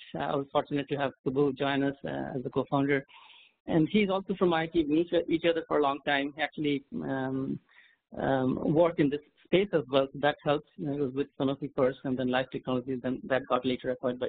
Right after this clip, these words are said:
Thermo Fisher. So in the early days, we decided to kind of split the responsibilities, and, uh, you know, he was, uh, focused on the product development, the product roadmap, the, um, the partnerships in this, uh, space, and I focused on all the other aspects, you know, finance,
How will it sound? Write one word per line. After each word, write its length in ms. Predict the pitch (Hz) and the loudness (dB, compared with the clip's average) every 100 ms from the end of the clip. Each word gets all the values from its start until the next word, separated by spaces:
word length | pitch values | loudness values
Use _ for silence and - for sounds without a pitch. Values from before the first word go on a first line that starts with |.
| - | -4
Thermo 160 | 135 131 | -6 -4
Fisher. 300 | 139 - 139 - _ _ _ _ _ _ _ _ _ _ _ - | -6 -6 -8 -8 _ _ _ _ _ _ _ _ _ _ _ 2
So 260 | 208 202 208 196 - | 4 4 -4 -10 0
in 100 | 208 | 2
the 60 | 214 | 2
early 240 | 220 247 | -2 2
days, 180 | 208 202 | 0 2
we 80 | 196 | -2
decided 360 | 165 214 208 202 | -2 0 2 0
to 60 | |
kind 140 | 190 170 | -2 -4
of 80 | 170 _ | -6 _
split 240 | 190 180 | -2 2
the 80 | 190 | 0
responsibilities, 760 | 180 185 180 180 170 170 254 - | 0 0 0 0 -2 0 -2 -2
and, 360 | 170 165 170 165 - 170 | -2 0 -2 -4 -2 0
uh, 200 | 156 147 _ | 2 0 _
you 100 | 170 | -4
know, 80 | 160 | 0
he 100 | 180 | 0
was, 200 | 185 175 _ | 0 -2 _
uh, 280 | 156 151 147 | -4 -2 -2
focused 300 | - 165 165 | -2 -2 -2
on 80 | 156 | -2
the 80 | 139 | 0
product 280 | 147 139 139 | 2 2 2
development, 420 | 156 165 160 156 | 0 0 -2 -2
the 60 | 147 | 0
product 280 | 147 139 | 0 2
roadmap, 400 | 139 156 151 143 147 - | 2 2 0 0 -2 -8
the, 480 | 151 139 139 139 - | -2 0 2 -2 -2
um, 320 | 113 - 151 - | -8 -12 -14 -10
the 200 | 143 135 131 | -6 -6 2
partnerships 460 | 147 147 160 151 - | 2 2 -2 -2 0
in 80 | 139 | 0
this, 140 | 139 - 156 | 0 -4 -6
uh, 200 | 147 131 - _ | -4 -4 -6 _
space, 260 | 135 135 - - - - 165 | 2 2 -4 -20 -20 -2 2
and 120 | 156 | 4
I 140 | 170 | 4
focused 340 | 170 156 160 156 | 2 -2 0 -4
on 220 | 143 147 | -4 0
all 140 | 151 | 0
the 100 | 151 | 2
other 220 | 147 160 147 | 2 2 -2
aspects, 360 | 139 143 131 | -4 -10 -12
you 140 | 143 147 | -10 -10
know, 120 | 127 | -4
finance, 280 | 135 135 | -4 -4